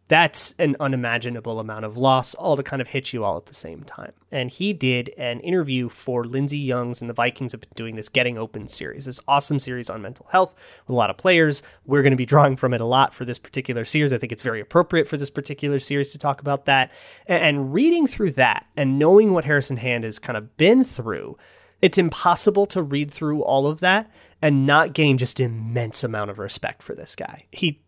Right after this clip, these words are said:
talks a lot about talking about it and how, you know, when you're raised, especially as a boy, when you're raised as a boy, you're not supposed to talk about your feelings. You know, you're not supposed to talk about what you're going through. You're supposed to bottle it up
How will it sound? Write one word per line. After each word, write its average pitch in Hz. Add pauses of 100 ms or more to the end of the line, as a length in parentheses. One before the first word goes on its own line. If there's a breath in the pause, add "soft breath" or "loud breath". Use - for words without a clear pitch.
talks -
a 220
lot 151
about 131
talking 135
about 104
it - (140)
and 131
how, 135
you 127
know, 127
when 120
you're 143
raised, 123
especially 165
as 127
a 117
boy, - (300 soft breath)
when 151
you're 170
raised 175
as 139
a 131
boy, 135
you're 123
not 147
supposed -
to 135
talk 135
about 110
your -
feelings. -
You 139
know, 123
you're 127
not 147
supposed 151
to 143
talk 135
about 113
what 82
you're 98
going 101
through. -
You're 110
supposed 143
to 156
bottle 147
it 151
up 113